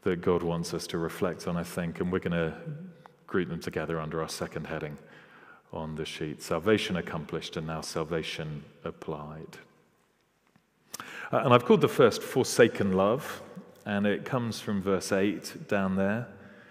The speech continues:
where Jonah says, "Those who pay regard to vain idols forsake their hope of steadfast love." Here's my question. Who do you reckon Jonah's talking about in verse eight?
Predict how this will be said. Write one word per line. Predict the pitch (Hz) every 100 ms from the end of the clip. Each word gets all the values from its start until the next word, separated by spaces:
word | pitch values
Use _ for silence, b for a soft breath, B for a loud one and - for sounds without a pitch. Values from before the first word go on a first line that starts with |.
| B B B B _ -
where | 98
Jonah | 92 127 131 110
says, | - 98 85
"Those | 135 175 190 -
who | 175 139
pay | - - 131
regard | 120 113 101 110 104 101 98
to | - 98
vain | 92 113 113 110
idols | 104 104 101 87 71 - - - - - - _ _ _ _ _ b b b b
forsake | - - 104 - - 107 87
their | - 98
hope | - 95 85 -
of | 87 -
steadfast | - 90 170 - 85 82 - -
love." | 80 - - - - - - _ _ _ _ _ _ _ _ _ _ _ _ _ _ - B B B B
Here's | 262 -
my | 131
question. | - 98 - 127
Who | 214
do | 247
you | 247
reckon | 196 156 123
Jonah's | 131 113 104 -
talking | - 101 - 90
about | 82 80 82
in | 85
verse | - 170 -
eight? | - - - - -